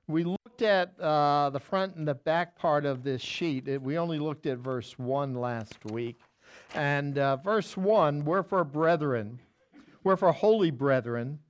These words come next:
partakers of the heavenly calling, consider the apostle and high priest of our profession, Christ Jesus."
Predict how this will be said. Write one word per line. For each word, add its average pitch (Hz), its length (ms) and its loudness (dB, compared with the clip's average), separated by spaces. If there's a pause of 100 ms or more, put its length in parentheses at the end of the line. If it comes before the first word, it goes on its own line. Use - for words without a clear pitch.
(420)
partakers 214 800 2
of 175 140 -2
the 175 100 -2
heavenly 180 420 0
calling, 135 520 0
consider 214 580 0
the 202 180 -2
apostle 151 800 -2 (440)
and 147 180 -2
high 190 320 -2
priest - 520 -6
of 139 160 -2
our 143 140 2
profession, 123 840 -6
Christ 117 420 -6
Jesus." 117 560 -8